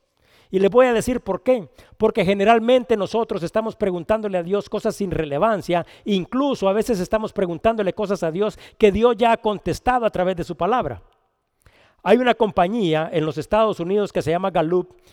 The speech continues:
y esta compañía fue fundada en el año de mil novecientos treinta y cinco y su sede está en el estado de Washington.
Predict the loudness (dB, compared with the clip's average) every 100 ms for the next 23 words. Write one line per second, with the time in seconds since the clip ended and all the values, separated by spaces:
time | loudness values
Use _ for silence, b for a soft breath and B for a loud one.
0 | b -2 0 -2 -2 -2 -2 0 0 0
1 | -2 -2 0 2 2 0 0 -2 -2 -4
2 | -2 -2 -2 -4 -6 -8 -10 -8 -8 -6
3 | -6 -6 -6 -6 -4 -6 -6 B B -2
4 | 0 0 -4 -4 0 0 0 -2 -2 -2
5 | 0 0 0 -2 -4 -4 -10 -14 -18